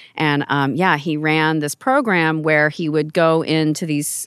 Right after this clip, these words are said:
um, hawksbill turtle nesting beaches and protect them from predators and, um, monitor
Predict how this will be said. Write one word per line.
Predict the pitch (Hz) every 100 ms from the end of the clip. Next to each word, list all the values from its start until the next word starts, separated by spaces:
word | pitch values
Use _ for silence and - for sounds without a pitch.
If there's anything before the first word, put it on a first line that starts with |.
| -
um, | 139 139
hawksbill | 190 180 - - 165
turtle | - 175 170 151
nesting | 160 208 - 180 156
beaches | 202 262 262 143 139 190 - - - - _
and | 165 156 151
protect | - - 185 -
them | 170
from | 160 151
predators | 151 226 214 214 220 208 208 - - _ - _
and, | 175 156 147 151 -
um, | 147 143 143 165
monitor | 170 165 170 175 - 175 156 151